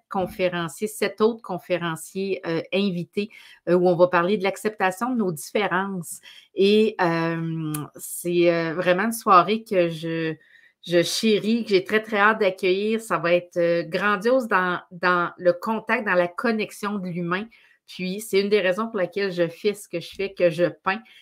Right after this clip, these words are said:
Et là, d'accueillir les gens dans mon environnement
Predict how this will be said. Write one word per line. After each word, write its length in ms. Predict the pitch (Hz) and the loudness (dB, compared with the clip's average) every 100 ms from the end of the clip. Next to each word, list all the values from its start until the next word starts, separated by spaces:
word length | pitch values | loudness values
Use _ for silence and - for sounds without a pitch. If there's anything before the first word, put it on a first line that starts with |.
| _ | _
Et 80 | 165 | -2
là, 100 | 180 | 0
d'accueillir 460 | 190 185 180 202 208 | 2 2 2 0 2
les 160 | 196 | 0
gens 160 | 170 202 | -2 -2
dans 160 | 190 170 | -4 -4
mon 280 | 180 208 202 | -4 -2 -2
environnement 760 | 180 180 175 170 165 175 190 | -2 2 2 2 -2 -2 -4